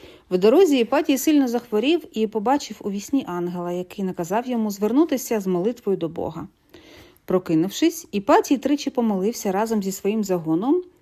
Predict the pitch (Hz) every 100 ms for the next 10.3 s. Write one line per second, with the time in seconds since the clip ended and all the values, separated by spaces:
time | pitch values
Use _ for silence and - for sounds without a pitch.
0 | _ 240 220 196 180 285 240 196 208 220
1 | 190 180 - 175 156 156 160 _ _ _
2 | _ _ 170 165 220 302 - - 180 220
3 | 262 285 214 202 202 180 - 170 165 -
4 | 226 330 _ _ - - 190 262 277 240
5 | 254 403 349 214 196 202 196 285 214 175
6 | 285 262 208 185 180 285 294 - 220 220
7 | 185 165 156 170 _ _ _ _ _ 180
8 | 214 226 226 214 185 180 170 262 294 -
9 | 262 247 - - 180 202 190 175 156 160
10 | - 180